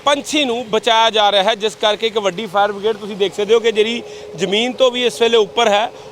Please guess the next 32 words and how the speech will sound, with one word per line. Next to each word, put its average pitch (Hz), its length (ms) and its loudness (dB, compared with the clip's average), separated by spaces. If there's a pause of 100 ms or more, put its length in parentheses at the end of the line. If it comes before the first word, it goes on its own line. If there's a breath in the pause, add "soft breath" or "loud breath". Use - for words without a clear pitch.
ਔਰ 220 100 2
ਉਸ 240 380 0
ਮਸ਼ੀਨ 226 420 -4
ਦੇ 240 120 0
ਨਾਲ 214 260 2
ਜਿਹੜਾ 214 220 2
ਹੈ 190 220 4 (360 loud breath)
ਇੱਕ 240 200 -2
ਪੰਛੀ 269 420 0
ਨੂੰ 269 100 -2
ਬਚਾਉਣ 214 300 0
ਦੀ 214 100 -6
ਕੋਸ਼ਿਸ਼ 202 340 -4
ਕੀਤੀ 208 260 -6
ਜਾ 202 180 2
ਰਹੀ 202 160 0
ਹੈ। 214 100 2
ਦਰਅਸਲ 226 600 0 (380 loud breath)
ਇੱਕ 240 260 -2
ਇੱਲ 262 440 2 (120)
ਅਤੇ 233 180 0
ਇੱਕ 233 140 -2
ਤੋਤਾ 240 420 2
ਜਿਹੜਾ 220 240 2
ਹੈ 190 240 2 (320 loud breath)
ਉਹ 262 340 6 (300)
ਚਾਈਨੀਜ਼ 240 580 -2
ਡੋਰ 220 340 4
ਨਾਲ 220 380 4
ਫਸ 226 360 -2
ਚੁੱਕਾ 214 460 -2
ਹੈ 233 80 -6